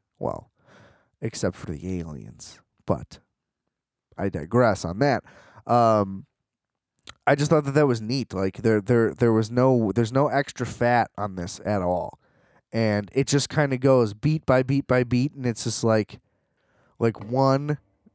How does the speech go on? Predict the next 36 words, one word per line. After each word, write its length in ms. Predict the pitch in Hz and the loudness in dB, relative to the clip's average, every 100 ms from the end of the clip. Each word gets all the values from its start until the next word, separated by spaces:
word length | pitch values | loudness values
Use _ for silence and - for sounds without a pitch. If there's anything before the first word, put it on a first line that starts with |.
| - | -10
nonstop 1120 | 110 110 123 127 135 135 - - 117 117 113 - | 0 2 4 2 0 -4 -4 2 4 4 0 -8
barrage 960 | 117 127 117 113 110 104 104 98 - - _ _ _ _ _ _ _ _ - | 0 2 4 4 4 4 2 -2 -8 -14 _ _ _ _ _ _ _ _ -4
of 100 | 113 | -2
fucking 420 | - 123 135 127 | 0 0 -2 -4
awesome 440 | 110 135 143 165 160 | 2 4 4 2 2
events. 560 | 170 240 156 - - _ _ _ - | 2 0 -2 -10 -16 _ _ _ -4
I 80 | |
mean, 420 | 135 139 139 135 131 _ _ _ _ _ _ _ _ _ _ _ _ | -2 -2 -2 -4 -10 _ _ _ _ _ _ _ _ _ _ _ _
I 80 | 131 | 2
don't 180 | 160 185 | 2 4
really 300 | 185 185 180 | 4 4 2
know 540 | 165 170 170 175 160 - | 2 2 4 2 0 -2
how 180 | 147 175 | 2 4
else 200 | 190 185 | 6 4
to 80 | - | 2
word 300 | 165 233 254 | 4 4 2
it. 140 | 120 - | -2 0
It, 140 | 135 | 2
like, 220 | 156 156 | 2 2
doesn't 260 | 165 180 185 | 2 0 0
even 180 | 190 180 | 0 0
have 340 | 170 165 151 - | 0 0 0 -2
any 280 | 165 196 | -2 -2
type 400 | 185 - 180 185 | -4 -2 0 2
of, 200 | 165 143 | 0 2
like, 280 | 135 120 - _ _ _ _ | 2 0 -2 _ _ _ _
a 100 | - | -2
structure 540 | - - 175 - 208 160 | 0 2 2 2 0 2
to 200 | 127 95 | 2 2
it. 80 | |
Everything 420 | 73 139 208 190 156 | 0 0 0 -2 -4
just 160 | 135 | -4
kinda 240 | - 131 123 | -2 -2 -2
happens 480 | 139 147 190 180 151 | 0 0 -2 -4 -6
and 160 | 123 | -10
flows 600 | - 135 147 170 160 143 | -6 2 4 4 2 -2